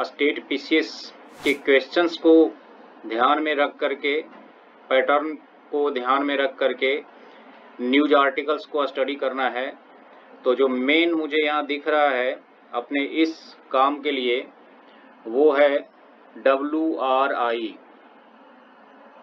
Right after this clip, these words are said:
डब्ल्यूआरआई का मतलब होता है वर्ल्ड रिसोर्स इंस्टीट्यूट। आप लोग note भी करते चलें, इधर उधर की बातें बिल्कुल नहीं होगी, to the point होगा।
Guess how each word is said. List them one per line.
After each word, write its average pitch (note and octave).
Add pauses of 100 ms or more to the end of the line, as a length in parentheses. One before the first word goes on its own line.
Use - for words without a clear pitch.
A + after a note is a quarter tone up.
(420)
डब्ल्यूआरआई D#3
का D#3
मतलब D3
होता D3
है D3
वर्ल्ड C#3+
रिसोर्स C#3+ (140)
इंस्टीट्यूट। B2 (920)
आप B2
लोग C3+
note C#3+
भी D3+
करते D3
चलें, C#3 (1160)
इधर B2+
उधर C#3+
की C#3
बातें C3
बिल्कुल C3
नहीं C3+
होगी, B2+ (300)
to B2+
the B2+
point B2+
होगा। A#2+